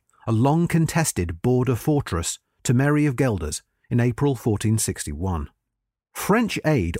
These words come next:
ought to have been secured more easily, as Henry and Margaret were both related to Charles the seventh of France. Henry's late mother was Charles's sister, Catherine Valois,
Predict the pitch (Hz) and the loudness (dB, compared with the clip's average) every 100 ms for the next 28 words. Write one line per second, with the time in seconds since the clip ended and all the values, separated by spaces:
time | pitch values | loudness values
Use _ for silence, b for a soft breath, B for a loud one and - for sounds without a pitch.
0 | - 208 196 143 120 98 98 - - - | 0 0 2 0 2 2 0 -2 -4 0
1 | 208 107 104 101 85 - 139 170 131 82 | 2 2 2 0 -2 -4 -2 0 2 -2
2 | 64 - B B - - 151 175 196 180 | -4 -14 B B -2 2 2 4 4 4
3 | 143 95 104 - B 131 107 170 175 127 | 2 2 0 -4 B 0 2 0 2 0
4 | 127 151 202 - - - 123 - 131 147 | 2 2 0 -2 -8 -6 -4 0 2 2
5 | 165 147 156 117 82 82 - 87 - - | 0 0 0 0 0 -4 -6 -16 -6 0
6 | 120 87 87 - - _ _ - 147 123 | 2 0 -2 -4 -4 _ _ 0 2 2
7 | 110 113 120 123 139 156 175 110 - 110 | 2 0 2 2 2 2 0 0 0 0
8 | 98 98 - 160 151 - 87 113 - 113 | 0 -2 0 0 0 -2 -4 -4 -2 -2
9 | - 113 117 98 90 104 143 69 | 0 2 2 0 0 2 0 -2